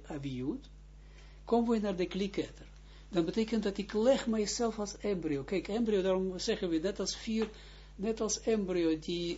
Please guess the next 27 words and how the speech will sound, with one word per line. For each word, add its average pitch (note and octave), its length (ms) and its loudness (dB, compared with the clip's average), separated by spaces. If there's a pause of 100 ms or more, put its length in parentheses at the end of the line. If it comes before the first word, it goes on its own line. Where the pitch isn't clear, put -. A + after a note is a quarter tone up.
weet C4 300 4
niets D4+ 300 8
van B3+ 180 2
zichzelf. A3+ 560 2 (720)
Alleen C#4 300 6
maar B3+ 280 2
zuigen, A#3 460 2
alleen A#3+ 240 -2
maar A#3+ 120 0
alles C#4 380 0
leeft B3+ 380 0
alleen A#3 320 0
van A3 260 -2
in G#3+ 80 0
de G3+ 60 -2
buik A3 360 0
van G#3+ 140 -2
de G3+ 140 -2
moeder, G#3+ 340 0
eet A#3+ 180 4
precies A#3 380 4
wat A#3+ 140 4
de A3 80 2
moeder, D#3 420 4 (100)
moeder D3 340 2 (220)
doet. C3 220 -10 (280)
Waarom? G#3 380 6